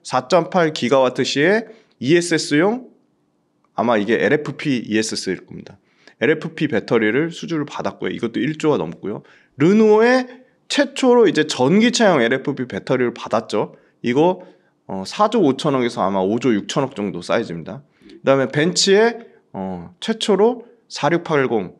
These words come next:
원통형 배터리 수주를 받았습니다. 약 육 조, 육 조 칠천억 정도입니다. 그다음에 포드하고는 프리미엄 삼원계, 어, 나오는 거는 니켈, 코발트, 망간에 알루미늄이 포함된 엔씨엠에이 배터리를 얘기하는 것 같고요.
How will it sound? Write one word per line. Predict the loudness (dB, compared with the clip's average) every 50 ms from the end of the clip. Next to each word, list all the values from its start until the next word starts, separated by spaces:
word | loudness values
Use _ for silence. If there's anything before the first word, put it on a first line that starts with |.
| _ _ _ _ _ _ _ _ -8
원통형 | -6 -6 -4 -2 -2 -2 -2 -2 -4
배터리 | -4 -6 -6 -4 -4 -2 -2 -4
수주를 | -6 -6 -8 -6 -6 -4 -4 -6 -6
받았습니다. | -10 -8 -4 -4 -4 -4 -4 -10 -10 -12 -12 -16 -20 -20 _ -6
약 | -6 -6 -6 -6 -10
육 | -10 -10 -6
조, | -2 -2 -2 -2 -4 -10 _ _ _ _ _ _ -14
육 | -14 -10 -2
조 | -2 -2 -2
칠천억 | -2 -8 -8 -6 -4 -4 -4 -4 -6
정도입니다. | -8 -8 -8 -8 -8 -12 -12 -16 -20 -20 _ _ _ _ _ _ _ _ -4
그다음에 | 0 2 2 2 0
포드하고는 | 0 2 2 4 6 6 6 6 4 4 2 2 2 2 2 0 -2 -6 -10 -20 -20 _ _ _
프리미엄 | -6 0 4 4 6 6 4 4 2
삼원계, | 2 0 0 0 0 -2 0 -2 -2 -2 -4 -6 -16 _ _ _ _ _ -10
어, | -8 -4
나오는 | 0 2 4 4 4 2 2 2 4
거는 | 4 4 4 4 4 4 4 2 2 0 2
니켈, | 0 0 -2 0 2 2 2 0
코발트, | 0 0 2 2 2 2 0 -4 -2
망간에 | 0 0 0 0 0 2 2 2 2 2
알루미늄이 | 0 0 2 2 4 4 4 4 4 4 2 2 0 0 0 -2 -4
포함된 | -2 0 0 0 2 0 -2 -2 -2 -2
엔씨엠에이 | -2 0 0 0 2 2 2 2 2 0 0 -2 -2 -4 -6 -10 -14
배터리를 | -18 -14 -8 -6 -4 -2 -2 -2 0 -2
얘기하는 | -2 -4 -6 -10 -10 -12 -8
것 | -8 -8 -10
같고요. | -10 -12 -12 -12